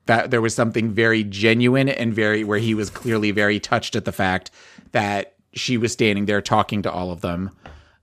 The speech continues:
Um, and that was just nice to see a, you know, 'cause so often when they're all standing there, they kind of all have that where they, you know, it's clear that somebody has told them, "Now look surprised or look confused or look, you know, or arch an eyebrow."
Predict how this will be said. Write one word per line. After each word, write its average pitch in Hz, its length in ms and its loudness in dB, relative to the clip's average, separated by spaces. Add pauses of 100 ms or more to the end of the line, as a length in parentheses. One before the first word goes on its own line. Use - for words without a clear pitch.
(120)
Um, 92 500 -10 (240)
and 120 100 0
that 113 180 2
was 117 220 -2
just - 400 -4
nice 113 460 2
to - 120 -4
see 98 640 0
a, 95 240 0 (160)
you 139 60 0
know, 156 100 -2
'cause 185 160 0
so 262 180 2
often 175 320 2
when 139 120 0
they're 123 160 2
all 120 100 2
standing 110 400 -2
there, 110 320 0 (360)
they 117 120 0
kind 120 240 0
of 113 80 -2
all 110 140 2
have 107 300 0
that 107 200 0
where 113 120 2
they, 107 100 0
you 120 160 -2
know, 113 100 0
it's 123 160 0
clear 156 260 2
that 131 160 0
somebody 117 340 2
has 107 100 0
told 110 240 0
them, 104 120 -2 (220)
"Now 135 200 4
look 104 200 2
surprised 127 680 2
or 101 80 4
look 98 180 -2
confused 127 720 0
or 110 80 -2
look, 110 240 0
you 117 80 -2
know, 98 140 0
or 104 120 -6
arch 107 200 -2
an 151 60 -2
eyebrow." 135 180 0